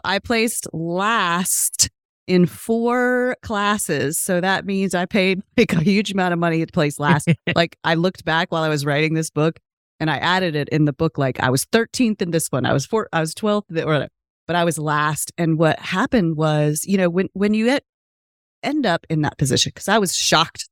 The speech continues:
Speaker 1: to that I was the last, and I was trying to be, like,
Speaker 2: Yeah.
Speaker 1: positive about it.
Speaker 2: You were, you were a
Speaker 1: Uh,
Speaker 2: little
Speaker 1: but
Speaker 2: devastated.
Speaker 1: I was, I was devastated. But what it did to me, the type of person that I am, it drove me to immediately set the next goal.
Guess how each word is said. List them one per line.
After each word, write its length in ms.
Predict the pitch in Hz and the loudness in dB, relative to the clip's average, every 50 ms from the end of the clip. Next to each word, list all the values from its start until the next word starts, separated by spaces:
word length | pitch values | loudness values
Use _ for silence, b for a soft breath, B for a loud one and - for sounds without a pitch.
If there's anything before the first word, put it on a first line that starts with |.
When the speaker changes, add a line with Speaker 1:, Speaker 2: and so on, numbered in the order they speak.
| _ | _
Speaker 1:
to 120 | - - 123 | -2 0 0
that 80 | 123 | 2
I 80 | - 131 | 2 0
was 140 | - 127 135 | 0 2 2
the 60 | 131 | 2
last, 440 | 127 117 - - - - 151 - - - | 2 2 2 0 0 0 0 0 -2 -4
and 120 | - 170 156 | -4 -2 0
I 80 | 160 151 | 0 0
was 180 | 156 160 - | 0 0 -2
trying 340 | - - - 269 320 277 220 196 | -4 0 0 2 2 2 2 0
to 120 | - 170 | -2 -2
be, 200 | 156 165 160 156 | 0 2 4 4
like, 120 | 156 143 135 | 4 4 4
Speaker 2:
Yeah. 100 | 127 127 | 4 2
Speaker 1:
positive 360 | 131 143 143 147 156 143 135 | 2 0 0 0 -2 -4 -4
about 300 | 135 127 135 131 131 135 | -2 -2 0 0 2 2
it. 60 | 151 | 2
Speaker 2:
You 100 | 180 190 190 | 2 2 2
were, 220 | 185 170 156 151 | 4 4 4 4
you 220 | 147 165 180 202 262 | 2 0 -2 0 2
were 120 | 269 208 | 2 4
a 60 | 202 | 4
Speaker 1:
Uh, 20 | 190 | 4
Speaker 2:
little 280 | 165 170 180 175 175 | 4 4 4 4 4
Speaker 1:
but 80 | 165 175 | 4 4
Speaker 2:
devastated. 720 | - 143 139 147 151 - - - 139 131 127 127 127 131 127 | 4 4 4 2 0 -2 0 0 2 4 4 4 4 4 2
Speaker 1:
I 20 | 123 | 2
was, 560 | 117 - 202 196 190 180 185 180 - - - _ _ _ _ - | 0 0 0 2 2 0 0 0 -2 -4 -4 _ _ _ _ -4
I 100 | - 160 | -2 -2
was 200 | 214 247 285 277 - | 0 0 -2 -2 0
devastated. 520 | 233 208 196 202 - - 190 180 185 180 - _ _ _ _ _ - | 0 0 0 0 0 0 0 0 0 -2 -4 _ _ _ _ _ -4
But 100 | - 226 | -2 0
what 160 | 214 233 220 | 0 0 0
it 120 | 220 208 - _ - | 0 -2 -4 _ 0
did 220 | - 262 320 - - | 2 2 2 2 0
to 140 | - - 180 | -2 0 2
me, 280 | 185 202 220 185 165 | 2 4 4 4 2
the 100 | 147 - | 2 0
type 200 | 160 - 180 170 | -2 -2 -2 -2
of 80 | 160 - | -2 -2
person 320 | - 170 160 - - 147 147 | 0 2 2 2 2 0 0
that 80 | 147 151 | 0 0
I 180 | 170 214 240 | 0 2 2
am, 500 | 202 160 156 151 151 151 151 151 143 147 - _ _ - | 2 2 2 2 2 2 2 0 0 -4 -8 _ _ 6
it 280 | 165 170 - - 156 - | 6 6 6 4 -4 -14
drove 420 | - 151 165 165 175 190 185 - | -6 -2 0 2 2 0 0 0
me 220 | 180 175 170 170 165 | 0 0 0 0 -2
to 200 | - - 170 156 | -2 -2 -2 0
immediately 720 | - 151 147 160 160 170 180 208 226 247 240 - - - 170 | 2 2 2 2 2 2 0 2 2 2 0 0 -2 -4 -4
set 280 | 160 - - 175 - - | -2 0 0 0 0 2
the 60 | 147 | 0
next 260 | 143 135 - - - - | 0 0 0 -2 -2 0
goal. 320 | - 127 - - - - | 2 2 2 2 -2 -6